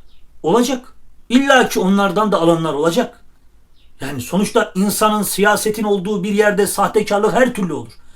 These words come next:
Ne yapalım peki arkadaşlar? Söyleyin. Susalım mı? Sesimizi çıkarmayalım mı? Onlar evlerine, dairelerine kat kat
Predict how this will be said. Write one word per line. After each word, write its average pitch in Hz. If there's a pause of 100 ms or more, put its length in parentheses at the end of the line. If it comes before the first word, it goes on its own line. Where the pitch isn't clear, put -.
(140)
Ne 190
yapalım 185
peki 143
arkadaşlar? 131
Söyleyin. 202 (300)
Susalım 233
mı? 131
Sesimizi 190
çıkarmayalım 147
mı? 107 (340)
Onlar 233 (260)
evlerine, 214
dairelerine 196 (220)
kat 247
kat 170